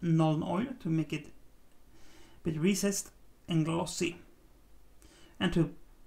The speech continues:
blend the poor canvas back together a bit, 'cause, oh dear lord, it looked bad at some points. But yeah, that's my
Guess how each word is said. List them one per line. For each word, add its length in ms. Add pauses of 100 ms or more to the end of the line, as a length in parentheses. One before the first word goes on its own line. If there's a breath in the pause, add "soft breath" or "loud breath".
blend 400
the 260
poor 380 (600)
canvas 360
back 240
together 440
a 60
bit, 220
'cause, 160
oh 200
dear 220
lord, 220
it 120
looked 140
bad 140
at 60
some 160
points. 400 (520 loud breath)
But 80
yeah, 140 (640)
that's 240
my 200